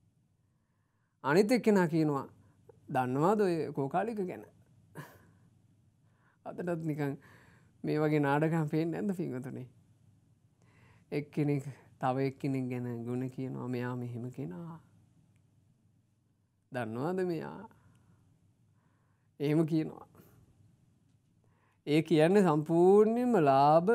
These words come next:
සත්කාර, කීර්ති, ප්‍රශංසා, පිළිගැනීම්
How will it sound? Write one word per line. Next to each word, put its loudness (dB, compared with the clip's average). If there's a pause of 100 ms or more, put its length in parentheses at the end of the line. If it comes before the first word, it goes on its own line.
(280)
සත්කාර, 4 (280)
කීර්ති, 0 (120)
ප්‍රශංසා, 0
පිළිගැනීම් 0